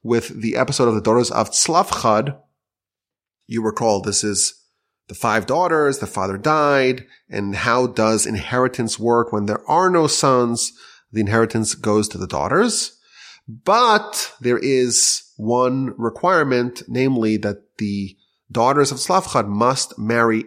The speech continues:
intra-tribally. They must marry only to men from the tribe of Menashe, so that way the portion, the ancestral portion of Menashe, is completely conveyed to the tribe of Menashe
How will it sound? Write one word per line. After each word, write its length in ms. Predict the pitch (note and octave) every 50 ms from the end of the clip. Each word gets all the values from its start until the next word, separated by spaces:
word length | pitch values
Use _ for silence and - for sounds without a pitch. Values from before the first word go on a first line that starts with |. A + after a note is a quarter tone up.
| - _
intra-tribally. 1200 | D3+ D#3 E3 D3+ - - - - D3 - - - - - - C#3+ D#3+ F3+ G3 D#3+ C3+ G#2+ G#2 G#2+
They 100 | F#2 G2+
must 200 | G2+ A2+ A2+ -
marry 220 | - A#2 A2 A2 - -
only 540 | - C#3+ D#3+ F#3 F#3 E3 B2+ G#2+ F#2+ - - - _ _ _
to 140 | - - A2
men 420 | G#2+ A2 B2+ C3+ C#3 C#3+ C3+ -
from 280 | - - - A#2 A#2 A2
the 60 | A2
tribe 360 | A2+ - - A2 A#2 A#2 A2+ -
of 160 | - A#2 A2+
Menashe, 640 | B2 D#3+ F#3 A3 B3 A3+ - - - C#3+ C3+ C#3+ C#3 - - - -
so 140 | - - C3+
that 100 | B2 C3
way 160 | B2 A#2+ A#2+
the 440 | G#2+ F#2 A2 A2+ A2 A2 G#2+ G#2+ - - _ _ _
portion, 440 | - D3+ E3 E3 - - A2+ F#2+ F#2
the 260 | F#2+ F#2+ F2 E2+ - -
ancestral 460 | G#2+ G2+ - - D3 D3+ - - A#2+
portion 320 | - - - C3+ C3+ - A2+
of 80 | G2
Menashe, 580 | G#2+ C3 D3+ F3+ F#3+ E3+ - - - B2+ A#2+ A#2 - - -
is 140 | - A#2+ -
completely 440 | - B2+ A2+ - C3+ D3 - - B2
conveyed 600 | - - G#2 G2 G#2 A2 G#2 G2+ G#2 G2+ G2 - - - - _ _ _
to 580 | - - G#3 G#3 G3 F#3+ F3 E3+ E3 - - - _ _ _ _ _ _ _ _ _ _ _ _
the 80 | -
tribe 260 | A#2 - E3+ F3+ G3 E3
of 120 | D3 -
Menashe 720 | B2 A#2+ A2 A2 G#2+ G#2+ G2+ - - G#2+ G2 G2 G2+ G2+